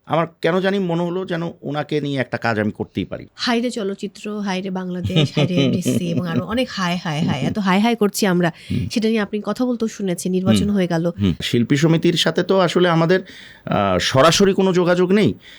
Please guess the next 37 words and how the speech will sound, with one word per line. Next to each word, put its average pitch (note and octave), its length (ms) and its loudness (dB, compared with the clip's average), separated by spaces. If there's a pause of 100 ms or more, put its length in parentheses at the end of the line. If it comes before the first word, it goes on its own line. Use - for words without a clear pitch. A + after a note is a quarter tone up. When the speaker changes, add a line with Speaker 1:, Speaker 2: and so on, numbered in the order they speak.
(140)
Speaker 1:
কারণ, C#3+ 460 6
আহ, A#2 240 2 (140)
আমরা D3 680 6 (240)
ডিরেক্টররা D3+ 680 4
বা C#3+ 120 2
প্রোডিউসাররা, D3+ 800 2
basically E3 340 4
প্রোডিউসাররা E3+ 480 2
সিনেমা E3 300 2
বানায় C#3 260 2
বলে D#3 180 2
ডিরেক্টররা A#2+ 440 2
বানাতে F#2+ 300 2
পারে, E2+ 280 0 (840)
অর্থলগ্নি A#2+ 460 4
করে D#2+ 180 0
Speaker 2:
হুম। - 220 -8
Speaker 1:
প্রোডিউসার, E2+ 320 0 (300)
এই D#3 80 2
জন্য G3 160 2
ডিরেক্টর C#3 240 0
ছবি A#2+ 220 2
বানায়। C#2+ 240 0 (340)
আর - 120 -2
ডিরেক্টর E3 680 2 (200)
ছবি D#3 300 4
বানালেই D#3 500 4
তখন G3 320 2
আর্টিস্টদের A#2 420 2
প্রয়োজন F#2 380 4
হয়। E2 220 2 (380)
হুম। A3 220 4 (360)
তো - 80 2
একে G#3+ 200 6
অপরের G#3 320 6
যদিও F3 240 6
পরিপূরক, D#3 500 2